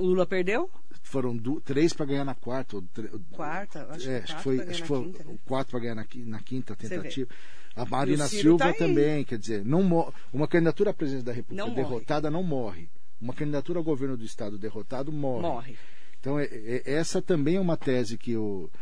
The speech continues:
Speaker 2: que eu acredito, que o, ou seja, o Dória será candidato a presidente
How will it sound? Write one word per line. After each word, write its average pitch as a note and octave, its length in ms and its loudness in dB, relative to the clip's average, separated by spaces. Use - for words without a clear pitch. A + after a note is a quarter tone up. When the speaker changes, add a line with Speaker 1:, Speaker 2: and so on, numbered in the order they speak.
Speaker 2:
que - 80 -4
eu A2+ 80 0
acredito, A2+ 540 0
que - 100 -2
o, C3 140 2
ou C3 140 0
seja, G#2+ 400 0
o A2+ 60 0
Dória B2 300 0
será C#3 280 0
candidato A2 440 0
a F#2+ 40 -2
presidente G#2+ 760 -2